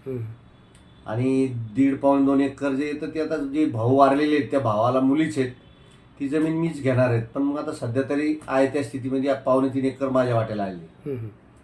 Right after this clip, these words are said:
Speaker 2: बागायती जमीन.
Speaker 1: बागायती जमीन.
Speaker 2: एमआयडीसी लागून.
Speaker 1: बरं, बरं. घर पण येतं स्वतः-, स्वतःचं आहे?
Speaker 2: स्वतःचं घर आहे माझं.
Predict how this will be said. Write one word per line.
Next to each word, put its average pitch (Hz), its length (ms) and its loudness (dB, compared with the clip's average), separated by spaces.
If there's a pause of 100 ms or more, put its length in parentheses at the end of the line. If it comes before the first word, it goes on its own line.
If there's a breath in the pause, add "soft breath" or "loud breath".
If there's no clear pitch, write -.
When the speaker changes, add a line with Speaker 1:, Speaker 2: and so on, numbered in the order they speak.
(140)
Speaker 2:
बागायती 165 400 4
जमीन. 123 280 -2 (200)
Speaker 1:
बागायती 131 460 -8
जमीन. 113 340 -10
Speaker 2:
एमआयडीसी 127 580 -2
लागून. 113 260 0 (800)
Speaker 1:
बरं, 123 560 -10
बरं. - 800 -20
घर 165 220 4
पण 180 280 2
येतं 165 240 -2
स्वतः-, 147 340 -4
स्वतःचं 143 480 0
आहे? 135 40 -2
Speaker 2:
स्वतःचं 143 460 4
घर 135 120 2
आहे 127 100 0
माझं. 117 320 -2